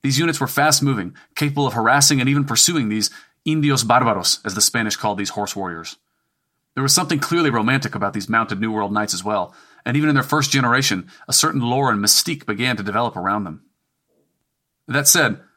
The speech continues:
the life of soldiers on the new Spanish frontier was far from glamorous, and was, in fact, downright impoverished. Pay was poor when it arrived at all, and so most presidial officers became adept at finding ways to supplement their incomes, and indeed,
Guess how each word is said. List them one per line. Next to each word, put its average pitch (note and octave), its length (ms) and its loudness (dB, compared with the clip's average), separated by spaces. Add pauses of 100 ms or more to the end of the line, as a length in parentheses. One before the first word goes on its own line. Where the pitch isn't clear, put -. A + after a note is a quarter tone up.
(180)
the C#3 80 0
life D3 240 4
of B2+ 80 2
soldiers B2 400 2
on A2+ 80 2
the A2 60 0
new C3 120 2
Spanish C3+ 300 0
frontier C#3 540 -2 (220)
was G#2 120 -6
far C#3 200 0
from A#2 140 -4
glamorous, G2+ 540 -2 (320)
and A2 120 -2
was, C3+ 200 0
in G#2 80 -2
fact, G2+ 420 -2
downright C3 320 2
impoverished. - 640 -4 (840)
Pay D#3 300 0
was A#2 160 -4
poor G2+ 460 -4
when A#2 160 -2
it A2 60 0
arrived G#2+ 320 4
at F#2+ 60 0
all, F2+ 320 -2 (500)
and A#2 100 -2
so C#3+ 140 2
most D3 200 2
presidial C#3 400 2
officers G#2+ 400 0
became A2+ 280 -4
adept C3 320 -2
at A2 80 -12
finding A2 280 -2
ways A2 220 -4
to G#2+ 100 -4
supplement A2+ 480 -2
their G2+ 140 -2
incomes, G2 420 -4
and B2 140 -4
indeed, A#2 320 -4